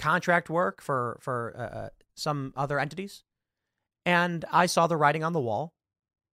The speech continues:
And I had no, no trouble escaping and building a new company.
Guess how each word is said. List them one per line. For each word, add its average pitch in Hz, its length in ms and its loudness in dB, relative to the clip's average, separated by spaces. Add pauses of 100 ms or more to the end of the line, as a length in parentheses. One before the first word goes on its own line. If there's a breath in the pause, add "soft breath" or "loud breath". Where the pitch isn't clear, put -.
(440)
And 160 100 0
I 156 60 4
had 156 140 2
no, 151 240 -2
no 170 100 -2
trouble 156 440 -4
escaping 160 540 -4
and 147 200 -6
building 156 380 -2 (360)
a 156 60 -2
new 165 140 -2
company. 233 380 -8